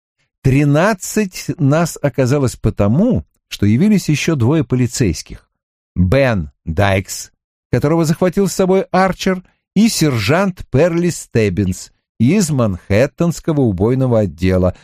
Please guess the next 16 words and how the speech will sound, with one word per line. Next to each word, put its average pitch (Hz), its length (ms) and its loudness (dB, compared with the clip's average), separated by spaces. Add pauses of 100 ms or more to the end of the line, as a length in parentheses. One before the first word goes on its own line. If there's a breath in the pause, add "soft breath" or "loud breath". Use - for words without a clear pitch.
сообщивший - 880 -2
мне, 107 400 2 (200)
что - 260 -4
его 107 440 2
пригласили 110 1040 0 (140)
уэстчестерские 131 1300 -2
ребята. 127 800 -2 (920)
Перли, 190 560 2 (100)
мой 120 220 0
давний 208 360 2
друг 175 440 0
и 120 80 0
ещё 120 300 0
более 117 280 0
давний 123 500 0
недруг, 185 680 0